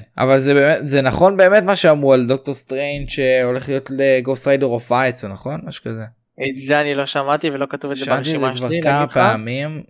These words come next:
Speaker 1: אני לא יודע, זה
Speaker 2: אה.
Speaker 1: ממש ישן, תבדוק על זה אחר כך, זה לפני,
Speaker 2: אוקיי.
Speaker 1: לפני זה אולי חודשיים שלוש, אה, אפילו לפני תחילת הפודקאסטים שלנו, אז הרבה לפני, אבל, אה,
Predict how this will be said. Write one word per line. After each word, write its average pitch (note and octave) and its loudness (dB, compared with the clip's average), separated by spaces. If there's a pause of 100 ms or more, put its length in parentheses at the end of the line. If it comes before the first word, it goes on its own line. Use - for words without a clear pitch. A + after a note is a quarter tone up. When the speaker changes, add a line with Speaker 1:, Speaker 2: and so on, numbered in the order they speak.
Speaker 1:
אני A2+ -8
לא A#2 -2
יודע, B2 -2
זה A2 -6
Speaker 2:
אה. A2 0
Speaker 1:
ממש C#3 -4
ישן, A#2+ -4
תבדוק A2+ -8
על B2+ -4
זה G#2+ -4
אחר A2+ -6
כך, C#3 -10
זה G#2 -10
לפני, - -16
Speaker 2:
אוקיי. - -4
Speaker 1:
לפני A2+ -6
זה G#2 -6
אולי G#2+ -2
חודשיים G#2 -10
שלוש, G2 -8 (560)
אה, F#2+ -4
אפילו B2 -2
לפני A#2+ -6
תחילת A2+ -4
הפודקאסטים A2+ -8
שלנו, F2 -10
אז G2 -14
הרבה F#2+ -6
לפני, G2+ -10 (500)
אבל, F2+ -6
אה, F#2+ -4